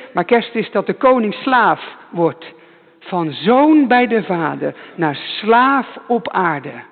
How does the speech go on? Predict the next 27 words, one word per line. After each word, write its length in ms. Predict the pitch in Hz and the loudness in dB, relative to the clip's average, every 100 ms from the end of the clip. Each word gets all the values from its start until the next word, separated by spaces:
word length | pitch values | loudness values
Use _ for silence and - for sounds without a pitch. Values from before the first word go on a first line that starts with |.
| _ _ _ _ _ | _ _ _ _ _
Jezus 500 | 175 190 240 233 208 | -2 2 0 -2 -6
wordt 220 | 202 220 | -2 -2
mens, 580 | 196 196 151 131 - - - - | 2 0 0 -4 -12 -20 -20 -4
laat 260 | - 196 196 | 0 0 0
zich 260 | 220 202 139 135 | -4 -4 -6 -4
binden 560 | 165 226 226 190 147 113 - - | 0 2 0 0 -2 -4 -16 -6
en 200 | 180 180 | -4 -2
beperken. 720 | 175 - 233 196 156 - - - - _ _ _ _ _ _ _ _ _ | -4 -2 0 0 0 -8 -10 -12 -20 _ _ _ _ _ _ _ _ _
Dan 160 | - 156 | -8 -2
is 220 | 254 254 | 0 2
hij 120 | 269 | 2
daar 340 | 226 220 269 240 | 4 4 4 2
in 120 | 190 | 0
de 140 | 156 | -2
diepte, 480 | 131 247 - 277 294 - - | 2 2 2 0 0 -2 -6
is 180 | 185 | -6
hij 100 | - | -6
vol 260 | 131 208 262 | -6 -2 -2
goedheid, 560 | 214 262 247 214 240 262 - - | 0 -2 0 0 0 -2 -10 -20
vol 320 | - 247 262 | -4 0 2
liefde. 480 | 240 233 185 247 262 - - - - _ _ _ _ _ _ _ _ _ _ | 0 0 0 0 0 -6 -20 -20 -20 _ _ _ _ _ _ _ _ _ _
Maar 120 | - | -4
hoe 180 | 143 247 | 2 2
goed 320 | - - 302 | 2 2 2
hij 140 | 285 262 | 4 4
ook 140 | 254 | 4
is, 440 | 233 175 - - | 2 0 -2 -16